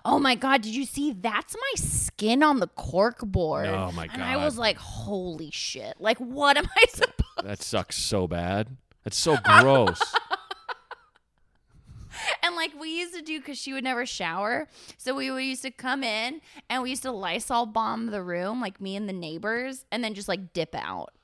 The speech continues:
Speaker 1: Like,
Speaker 2: Oh,
Speaker 1: Lys-,
Speaker 2: I
Speaker 1: like
Speaker 2: remember you, you mentioned that to me
Speaker 1: Oh,
Speaker 2: once.
Speaker 1: man.
Speaker 2: Yeah.
Speaker 1: <laughs>
Speaker 2: Oh, that's
Speaker 1: So,
Speaker 2: brutal.
Speaker 1: same chick. So gross.
Speaker 2: Oh.
Speaker 1: But this, but I
Speaker 2: But
Speaker 1: doubt he's dealing with that with his
Speaker 2: yeah,
Speaker 1: roommate,
Speaker 2: and,
Speaker 1: but
Speaker 2: y-,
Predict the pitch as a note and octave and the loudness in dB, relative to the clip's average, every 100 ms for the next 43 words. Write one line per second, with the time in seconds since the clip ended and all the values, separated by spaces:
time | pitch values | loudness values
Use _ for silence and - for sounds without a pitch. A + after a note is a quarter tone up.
0 | _ F#3+ D#3 E3+ E3 D3+ C#3+ C#3 G3 A3+ | _ 4 6 8 8 8 6 4 6 6
1 | F3 D3+ C#3+ - A#2+ C#3 C3+ A#2 G#2+ G#2+ | 6 6 2 -2 0 2 2 2 2 0
2 | - G2 C4+ A3+ G#3 A3+ D4+ D#4+ C#4 A#3 | 0 2 4 4 2 2 2 4 4 2
3 | G3+ G3+ - G3 F3+ G4+ G4 E4 B2+ G#2+ | -2 0 2 2 4 6 6 4 2 0
4 | G2 - D4 A3 A3+ F#3 D#3 - - D4 | -4 -10 -10 -2 0 0 -4 -12 -6 -2
5 | D4 D4+ - - - _ - - - E3+ | -2 -2 -6 -8 -10 _ -20 -12 -10 -10
6 | - - - B3 A3+ B3 C#4+ F#4 - - | -14 -18 -16 -10 -2 -2 -2 -6 -8 -6
7 | C4+ C4 - _ _ - _ - F#4 C#4+ | 0 0 -2 _ _ -20 _ 0 4 6
8 | C#4+ B3 C4+ G#3 G#3 F#3 F3 - E3 A#2 | 4 2 -4 -2 -2 -2 -4 -2 -2 -2
9 | F3+ C4+ A#3 G#2+ D#3+ D2 - - - B2+ | -2 2 2 2 -2 -4 -14 -16 -12 -12